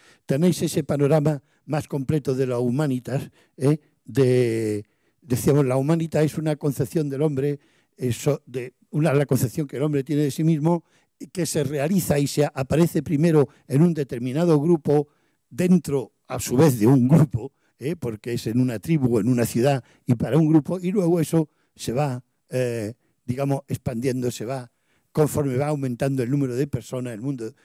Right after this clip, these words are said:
el número de ciudades, el número de naciones, eh, y a la vez que eso se va extendiendo y universalizando,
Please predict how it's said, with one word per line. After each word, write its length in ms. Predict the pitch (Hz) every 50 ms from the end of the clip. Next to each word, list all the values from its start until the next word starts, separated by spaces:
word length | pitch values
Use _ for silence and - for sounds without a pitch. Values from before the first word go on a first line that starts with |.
| _ _ -
el 120 | 113 110
número 240 | 135 135 123 110 104
de 100 | 120 135
ciudades, 440 | 110 - 123 117 131 117 117 117 101
el 80 | 98
número 300 | 123 143 139 135 117 113
de 100 | 117 143
naciones, 520 | 147 117 - - 139 135 117 120 120 113 - _ _ - - _ _ -
eh, 320 | 196 139 135 127 127 - _ -
y 220 | 247 233 160 170 - -
a 100 | 151 147
la 120 | 131 131
vez 180 | 160 170 135 -
que 160 | - 165 147
eso 220 | 147 - - 139
se 140 | - - 117
va 120 | 120 139
extendiendo 500 | 147 135 - 156 143 135 147 143 139 131
y 100 | 131 113
universalizando, 880 | 113 120 117 104 104 98 - 170 165 156 143 - 151 147 135 139 135 131